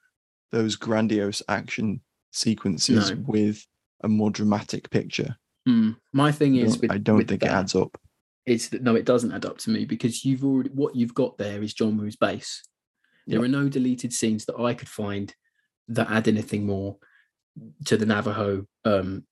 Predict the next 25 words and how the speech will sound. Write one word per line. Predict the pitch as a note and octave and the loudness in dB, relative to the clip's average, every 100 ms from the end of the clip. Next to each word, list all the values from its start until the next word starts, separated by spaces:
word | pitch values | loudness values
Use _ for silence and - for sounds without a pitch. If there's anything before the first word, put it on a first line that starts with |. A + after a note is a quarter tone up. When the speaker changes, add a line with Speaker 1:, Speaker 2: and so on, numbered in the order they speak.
| _ | _
Speaker 2:
contribution | A2 G#2 G2+ G2+ G2 - G2 G2 - | -2 -2 0 0 -2 -2 -4 -6 -4
or | G#2+ A2+ | 2 4
anything | C3+ G#2+ G#2+ | 4 4 2
else | G#2+ - | 2 -2
like | G#2 A2 | -4 0
that. | G2+ G2+ - _ _ _ | 0 0 -8 _ _ _
It's | - A#2+ | -4 0
all | A#2 | 2
Speaker 1:
No. | B2+ | 2
Speaker 2:
very | A#2+ A#2+ A#2 A2 G#2 | 2 2 2 0 -2
generic, | G#2+ G#2+ G#2+ G#2 G2+ - - _ | -4 -2 -2 -4 -8 -14 -20 _
sort | - G#2+ - - | -8 -6 -6 -10
of | - | -16
surface | C3+ - - A#2 A2+ - A2 | -10 -4 2 2 2 -2 0
level | G#2 A2 | 0 -2
stuff. | - - G#2 - | -4 -2 -4 -4
But | B2+ | -2
we'll | C3+ | 0
get | C3+ | 0
back | C3+ B2+ | -2 -2
onto | A#2 G#2+ A#2+ | -2 -2 -6
that | - - _ | -10 -14 _
anyway. | A2+ G#2+ G#2+ A#2+ - _ _ _ _ _ _ _ | -2 -2 -2 -6 -14 _ _ _ _ _ _ _
We | C#3 B2+ | -2 0
digress. | A#2+ B2 A#2 - | 2 0 -2 -6